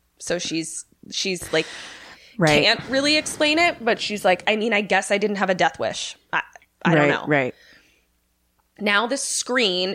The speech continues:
Speaker 1: is all black and we just see the words, "The Lighthouse." Smash cut to Oscar and Nat just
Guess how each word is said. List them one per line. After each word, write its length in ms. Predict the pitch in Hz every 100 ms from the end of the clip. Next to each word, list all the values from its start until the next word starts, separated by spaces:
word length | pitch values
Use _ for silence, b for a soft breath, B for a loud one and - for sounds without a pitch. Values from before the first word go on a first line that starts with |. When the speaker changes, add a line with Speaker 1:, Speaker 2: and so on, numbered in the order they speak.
| -
Speaker 1:
is 140 | 185
all 160 | 185 190
black 440 | 185 175 165 - -
and 140 | 180
we 80 | 170
just 200 | 175 -
see 120 | 208
the 100 | 196
words, 600 | 202 170 160 165 - - - -
"The 280 | - 165 175
Lighthouse." 880 | 170 165 170 - - - - - - _ _ _ _ _ _ b b b b b b
Smash 560 | - - 208 196 233 -
cut 320 | - 196 -
to 420 | - 180 165 165 - 180
Oscar 380 | 175 175 -
and 180 | 190 190
Nat 300 | 180 170 165 - _ -
just 320 | 208 208